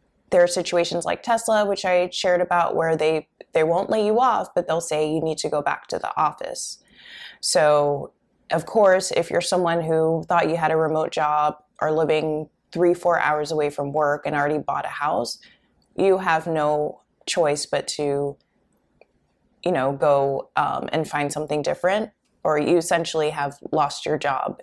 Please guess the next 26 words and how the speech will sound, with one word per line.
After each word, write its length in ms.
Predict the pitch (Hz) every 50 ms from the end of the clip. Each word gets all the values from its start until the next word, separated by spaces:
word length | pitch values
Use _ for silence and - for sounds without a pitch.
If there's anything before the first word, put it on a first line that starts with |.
| - -
if 140 | 143 143
it's 220 | - 147 - - -
required 360 | 156 147 - 156 147 143 143
to 80 | - -
be 80 | -
in 100 | 147 139
the 100 | 139 147
office. 580 | - - - - - - - - - - - _ _ _ - - - - - - - - - - - - - - - - - - - - _ _ _ _ _ _ _
So 680 | - - - 247 214 214 214 214 214 214 208 202 202 - - - _ _ _ _ _ _ _ _ _ _ _ _ _ _ _ _ _ _ _ _ _ _ _ _ - - - - - - _ _ _ _
the, 340 | - 214 208 202 202 196 - -
I 80 | 202
would 120 | 202 208 -
say 140 | 254 233 220
temporarily 1000 | - - - - 226 220 208 202 - 202 202 185 165 170 170 180 190 196 214 214 214
the 120 | 214 190
job 420 | - - 170 160 156 156 156 156 160 - - - - -
market 500 | 170 160 156 151 - 175 160 156 - - -
is 160 | 165 160 147
in 80 | 165 156
our 160 | 160 151 151
favor 460 | - - 151 156 147 156 160 156 143 -
as 140 | - 156 151
in 100 | 156 156
employees, 720 | 156 151 147 - - 170 170 170 185 196 208 220 214 208
but 360 | - - 165 147 143 - - - _ _ _ -
not 520 | 165 165 170 170 170 170 170 170 - -